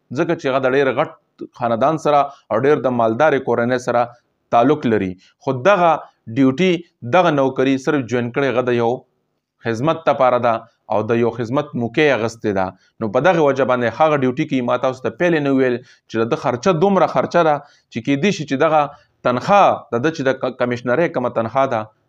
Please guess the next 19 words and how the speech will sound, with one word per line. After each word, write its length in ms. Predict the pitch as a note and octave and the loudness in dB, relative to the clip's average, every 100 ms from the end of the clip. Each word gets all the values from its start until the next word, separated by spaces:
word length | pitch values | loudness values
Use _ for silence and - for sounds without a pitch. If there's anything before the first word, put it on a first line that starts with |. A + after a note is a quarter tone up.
| - | 0
دا 100 | C#3 C#3+ | 2 2
د 80 | C3 | 0
ده 80 | D#3 | 0
یو 160 | D#3+ E3+ | 2 2
هفته 400 | E3+ B2 - D#3 - | 0 -2 -2 -4 0
هم 140 | F#3+ F3+ | 0 2
نه 100 | C#3 A#2+ | 0 -2
کیږي 280 | B2 A2+ A#2+ A#2 _ _ | -4 -2 -4 -6 _ _
کو 140 | A2 A#2+ | -6 -2
په 80 | A#2 | 0
لګولو 420 | A2+ A#2 A#2 G#2 | 2 0 0 0
باندې 220 | G2+ G2+ F#2+ | -2 -4 -8
شوه. 160 | G2+ G2+ - _ | -6 -8 -10 _
نو 140 | C3+ E3 | -2 0
ملګرو، 320 | F3 G3+ G#3 E3 - _ - B2+ | 2 4 2 0 -8 _ -6 0
دا 80 | E3+ | 4
د 100 | D3 | 4
اعظم 280 | C#3 F3+ D3 | 2 0 0
صاحب 200 | D3 C#3 | -2 -4